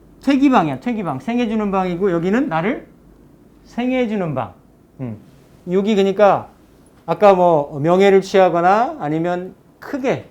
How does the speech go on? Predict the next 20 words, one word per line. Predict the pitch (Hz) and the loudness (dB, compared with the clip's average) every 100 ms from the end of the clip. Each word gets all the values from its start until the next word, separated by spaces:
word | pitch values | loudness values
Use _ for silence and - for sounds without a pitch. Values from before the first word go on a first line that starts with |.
| - | -12
이 | 151 | -8
권위가 | 156 175 190 185 | -4 -2 0 0
있는 | 170 170 | 0 -2
방이거나 | 160 160 156 165 247 311 | -2 -2 -2 -2 -4 -6
이런 | 147 165 165 | -6 -4 -2
데잖아요. | 151 131 117 110 113 131 | -4 -6 -10 -12 -14 -14
음. | 117 113 | -14 -14
그러니까 | - 156 | -10 -6
뒤에 | 175 190 | 0 2
나옵니다만, | 180 175 175 175 190 190 - _ _ | 4 2 0 0 -2 -4 -18 _ _
그래서 | - 165 160 | -12 -8 -4
육이 | 165 202 220 220 240 | -2 -2 -2 -4 -4
있는 | 233 233 220 | -2 -2 2
곳으로 | 214 196 196 | 2 2 -2
취기를 | 196 226 220 196 | -4 -6 -4 -2
할 | 180 | -2
때는 | 180 175 214 156 101 - _ _ _ _ _ - _ _ _ _ | -2 0 0 0 -4 -16 _ _ _ _ _ -20 _ _ _ _
이렇게 | 151 151 | -4 4
높은 | 190 190 247 240 220 | 4 4 0 2 6
곳, | 190 143 - | 6 4 -4